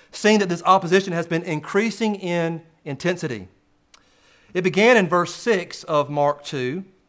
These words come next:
as the Pharisees were silently questioning in their hearts against Jesus.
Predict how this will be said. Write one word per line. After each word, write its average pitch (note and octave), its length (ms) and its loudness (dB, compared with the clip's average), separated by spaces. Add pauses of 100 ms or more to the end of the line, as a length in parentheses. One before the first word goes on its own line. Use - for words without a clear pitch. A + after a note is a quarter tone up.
(160)
as E3+ 280 4
the F3 100 -4
Pharisees G3+ 560 2
were E3 320 2 (120)
silently G#3 800 6
questioning G#3+ 540 0
in E3+ 100 2
their D#3+ 140 4
hearts D#3 720 2 (1600)
against C#3 300 -6
Jesus. C3+ 600 -2